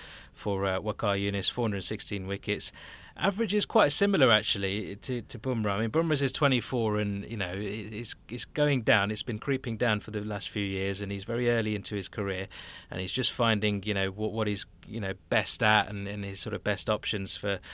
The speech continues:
what he's gonna do in his first spell and, and all that kind of stuff. So he's just learning his game still. Waqar Younis is twenty-three point eight four, so very similar.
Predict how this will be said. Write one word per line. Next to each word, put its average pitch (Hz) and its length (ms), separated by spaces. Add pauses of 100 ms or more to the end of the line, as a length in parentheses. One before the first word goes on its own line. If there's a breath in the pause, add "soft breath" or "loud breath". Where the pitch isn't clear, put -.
(200 loud breath)
what 107 180
he's 101 140
gonna 101 160
do 104 100
in 101 100
his 101 120
first 101 300
spell 101 340
and, 92 160
and 98 100
all 123 140
that 110 180
kind 104 240
of 95 80
stuff. 95 240
So 107 140
he's 120 100
just 151 160
learning 131 320
his 110 160
game 104 320 (400 loud breath)
still. 107 640 (240 loud breath)
Waqar 175 280
Younis 165 100
is 147 100
twenty-three 151 460
point 135 260
eight 131 200
four, 107 280
so 110 160
very 151 180
similar. 110 600